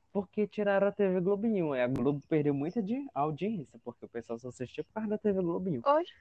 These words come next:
Speaker 1: Tirou a T V Globinho, acabou a audiência da Globo.
Speaker 2: Oxe, mas a, tinha a,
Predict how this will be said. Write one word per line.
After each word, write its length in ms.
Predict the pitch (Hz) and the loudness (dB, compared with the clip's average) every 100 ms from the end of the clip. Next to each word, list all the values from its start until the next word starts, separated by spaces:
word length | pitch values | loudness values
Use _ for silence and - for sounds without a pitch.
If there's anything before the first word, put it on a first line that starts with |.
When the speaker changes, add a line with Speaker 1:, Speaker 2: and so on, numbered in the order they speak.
| _ - | _ -10
Speaker 1:
Tirou 220 | 135 147 | -4 -2
a 60 | 196 | 0
T 160 | 165 | 0
V 140 | 120 117 | 2 0
Globinho, 680 | 110 104 117 175 202 131 - - | 0 -2 -4 -4 -4 -6 -10 -10
acabou 340 | 214 180 165 | -4 0 2
a 60 | 220 | 2
audiência 440 | 180 120 107 - | 0 0 -2 -4
da 120 | 104 101 | -6 -4
Globo. 180 | 98 | 4
Speaker 2:
Oxe, 180 | 294 359 392 | 4 4 0
mas 120 | 330 | 8
a, 220 | 294 - - 240 | 10 10 6 -18
tinha 560 | - 277 269 262 247 - | -4 6 8 10 8 6
a, 640 | - 220 226 226 220 214 | 2 4 6 6 6 4